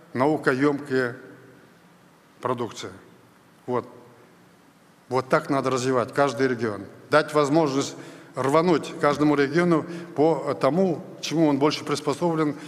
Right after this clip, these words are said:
и что погода лучше позволяет. Вот это надо нам развивать. Причём вокруг крупных региональных проектов надо развивать и малый, и средний бизнес. Поэтому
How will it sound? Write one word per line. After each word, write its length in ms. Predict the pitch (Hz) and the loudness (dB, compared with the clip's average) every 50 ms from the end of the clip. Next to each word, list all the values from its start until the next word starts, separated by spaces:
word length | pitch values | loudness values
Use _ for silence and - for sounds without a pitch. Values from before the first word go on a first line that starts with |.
| - - - | -16 -12 -8
и 60 | 147 | -6
что 200 | 131 - - 160 | -4 -2 -2 0
погода 400 | 156 156 143 139 156 151 127 127 | 0 2 2 4 4 4 4 2
лучше 300 | 123 120 127 127 - - | 0 0 0 -2 -2 -2
позволяет. 500 | - 139 113 113 117 110 107 98 95 95 - - - - - - - - - - - - - - - - - - - - - - - - _ _ _ _ 104 | -2 -2 -2 0 -2 -2 -2 -4 -8 -10 -14 -18 -20 -20 -20 -20 -20 -20 -20 -20 -20 -20 -20 -20 -20 -20 -20 -20 -20 -20 -20 -20 -20 -20 _ _ _ _ -10
Вот 160 | 127 113 123 | -8 -4 -2
это 180 | 180 - 151 131 | -2 0 0 0
надо 300 | 135 143 135 127 123 120 | 0 0 0 0 0 -2
нам 180 | 127 120 117 | -2 -2 -2
развивать. 500 | 117 117 107 107 110 110 104 95 92 - - - - - - - - - - | -2 -2 -2 -4 -4 -4 -4 -6 -6 -10 -18 -20 -20 -20 -20 -20 -20 -18 -10
Причём 460 | - 139 127 120 - 151 135 117 104 - - - - - - - - - - - - - | -6 -6 -4 -2 -2 -2 -2 -2 -4 -8 -10 -16 -20 -20 -20 -20 -20 -20 -20 -20 -8 -4
вокруг 400 | 135 131 - - 151 151 - - | -4 -4 0 2 0 0 0 0
крупных 480 | - 151 190 196 - - - 151 - - | 2 2 2 2 2 -2 -4 -2 0 2
региональных 500 | 147 143 143 143 147 143 139 135 117 - | 2 2 4 4 2 2 2 0 0 -2
проектов 540 | - 131 143 175 196 185 - - 127 101 - - - - - - - - - - - - | 0 0 2 2 2 0 -2 -4 -6 -6 -8 -10 -18 -20 -20 -20 -20 -20 -20 -20 -8 -2
надо 220 | 143 143 139 143 | 0 0 2 2
развивать 500 | 143 143 120 135 139 143 147 143 143 - | 2 0 2 2 2 2 2 2 0 -4
и 20 | 120 | -4
малый, 380 | 117 135 143 139 135 131 127 135 - | 0 0 2 2 2 0 -2 -4 -6
и 60 | 139 - | -10 -10
средний 380 | - - 127 127 117 113 113 | -6 -4 -2 -2 -2 -2 -4
бизнес. 500 | 104 110 113 104 92 95 95 - - - - - - - - - - - - - _ | -6 -4 -6 -6 -8 -10 -14 -16 -16 -18 -20 -20 -20 -20 -20 -20 -20 -20 -20 -14 _
Поэтому 580 | - 139 151 160 156 160 131 117 107 101 95 92 | 0 2 2 2 2 0 -2 -6 -6 -6 -8 -10